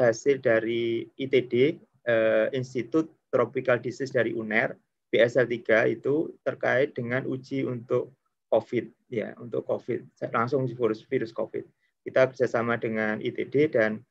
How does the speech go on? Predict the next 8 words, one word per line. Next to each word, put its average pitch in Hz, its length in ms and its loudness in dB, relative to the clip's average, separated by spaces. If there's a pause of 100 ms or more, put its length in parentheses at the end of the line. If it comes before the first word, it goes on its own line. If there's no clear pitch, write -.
(220)
di 120 80 -12
situ 131 280 0
kebetulan 139 440 2
ada 123 240 2
profesor 120 560 0
dari 113 520 0
Jepang 135 480 0
yang, 110 280 0